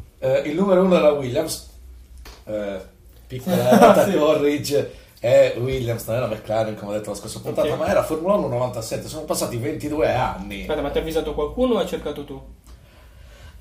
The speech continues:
Speaker 1: Potrei aver cercato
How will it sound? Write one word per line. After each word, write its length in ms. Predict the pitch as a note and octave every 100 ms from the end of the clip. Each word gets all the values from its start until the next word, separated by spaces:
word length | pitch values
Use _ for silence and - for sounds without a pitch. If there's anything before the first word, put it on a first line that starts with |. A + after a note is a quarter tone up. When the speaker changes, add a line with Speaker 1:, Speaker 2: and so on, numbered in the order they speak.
| - - - - - - - - - -
Speaker 1:
Potrei 720 | A#3 A#3 E3 C#3+ D#3+ - - -
aver 520 | D3+ C#3+ A#2 - -
cercato 920 | - - - D3+ - - D#3+ - -